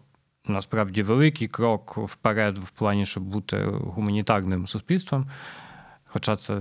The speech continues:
стосується яка-, якраз таки українців, а не людей на польсько-білоруському кордоні, на жаль.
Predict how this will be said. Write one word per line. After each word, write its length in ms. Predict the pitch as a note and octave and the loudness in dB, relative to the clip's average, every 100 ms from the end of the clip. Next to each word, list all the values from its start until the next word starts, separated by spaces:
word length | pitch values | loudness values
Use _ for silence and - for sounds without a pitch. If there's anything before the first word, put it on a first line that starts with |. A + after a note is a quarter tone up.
| G#2 | -6
стосується 560 | A#2+ - G2+ G#2 G2 G2+ | -10 -12 -6 -6 -2 -4
яка-, 320 | - - G#2 | -4 -6 -4
якраз 280 | F#2+ G2+ G#2 | -2 -2 -4
таки 220 | - G#2 | -6 -6
українців, 560 | F#2+ G#2+ G2 F#2 F#2+ F2+ | -4 -2 -2 -2 -6 -6
а 60 | G2 | -4
не 220 | F#2 F#2+ | -2 -2
людей 340 | F#2 F#2+ G2 F#2+ | -2 0 0 0
на 100 | G2 | -2
польсько-білоруському 800 | G2+ - G#2 A#2+ E3 E3+ - - | -4 -6 -4 -2 0 -2 -6 -6
кордоні, 400 | G#2+ G2+ G2+ F#2 | -6 -4 -4 -2
на 140 | G2 | -4
жаль. 180 | A2 | -4